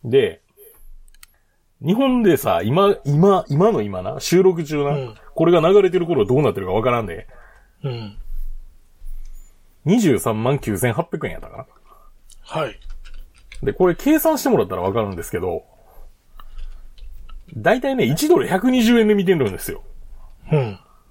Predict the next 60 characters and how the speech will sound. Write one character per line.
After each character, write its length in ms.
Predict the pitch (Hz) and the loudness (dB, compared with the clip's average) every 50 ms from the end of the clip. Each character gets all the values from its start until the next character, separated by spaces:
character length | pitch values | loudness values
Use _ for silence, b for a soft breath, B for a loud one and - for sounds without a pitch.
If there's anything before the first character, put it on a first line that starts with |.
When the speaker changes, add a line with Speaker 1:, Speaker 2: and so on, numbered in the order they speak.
| - - - - - - - - | -20 -20 -20 -20 -18 -14 -4 0
Speaker 1:
今 220 | 190 185 196 202 | 2 4 4 4
百 340 | - - - - - - 240 | 2 0 -4 -8 -2 2 4
二 120 | 233 226 196 | 4 4 6
十 180 | 180 226 226 | 4 4 4
円 100 | 214 196 | 4 4
ど 100 | 170 208 | 2 2
こ 80 | - 151 | 0 0
ろ 60 | 107 | -2
じ 60 | 101 | 0
ゃ 60 | 104 | 0
な 120 | 92 113 165 | 0 2 2
い 100 | 170 107 | 2 2
よ 100 | 90 87 | 0 -4
ね。 180 | 92 101 85 - - - - - - - - - - - - - - | -6 -6 -8 -8 -10 -14 -14 -12 -10 -10 -8 -10 -10 -12 -14 -16 -16
Speaker 2:
<laughs> 580 | - - - - - - - - - - - - | -12 -10 -10 -4 0 0 0 0 0 -6 -6 -6
Speaker 1:
そ 120 | - - | -4 -2
の 140 | 123 120 131 | -2 0 2
マ 200 | 165 220 277 277 | 2 4 4 4
ー 60 | 220 | 4
ジ 200 | - - 123 127 | 2 2 -2 -8
ン、 140 | 117 110 110 | -6 -8 -8
Speaker 2:
は 60 | 113 - | -10 -12
い。 60 | - - - | -12 -8 -2
Speaker 1:
マ 260 | 147 208 269 294 277 | 2 4 4 6 4
ー 60 | 208 | 4
ジ 180 | 147 117 113 110 | 2 2 -2 -6
ン 60 | 107 - | -6 -4
取 140 | 120 117 | -4 -4
っ 40 | - | -4
て 100 | - 123 | -4 -4
多 160 | - - 196 | -2 0 0
少 340 | 208 - - 240 233 226 202 | 0 2 2 2 4 4 4
な 120 | 143 104 104 | 2 0 -2
ん 60 | 101 | -4
て 80 | 98 | -6
い 40 | 101 | -6
う 60 | 98 | -4
か、 240 | 95 98 85 87 - b b b b b b b b b b b b b b - - | -2 -2 -2 -4 -6 b b b b b b b b b b b b b b -6 -4
高 280 | - - 131 - 165 156 | -2 -2 0 0 0 0
め 120 | 151 151 | 0 -2
に 160 | 156 151 151 | -2 -2 0
言 160 | 147 147 147 143 | 0 2 4 4
う 60 | 131 | 2
や 80 | - | 2
ん。 40 | - _ _ _ _ _ _ - - | 0 _ _ _ _ _ _ -20 -10
百 400 | - - 156 - - 160 147 135 | -4 -4 -4 -4 -2 -4 -4 -2
十 300 | 117 117 131 143 147 147 | -2 0 2 2 2 2
五 260 | 127 135 185 233 214 | 4 4 4 6 6
円 100 | 190 147 | 4 4
の 100 | 131 127 | 2 0
時 160 | - 120 104 | 0 0 -4
に 60 | 95 | -4
百 180 | 101 107 101 98 | -6 -6 -4 -4
二 120 | 95 98 | -4 -4
十 120 | 95 95 95 | -4 -6 -6
円 120 | 85 - | -8 -10
み 60 | 95 | -12
た 100 | - - | -14 -14
い 60 | - - | -14 -16
な。 80 | - | -18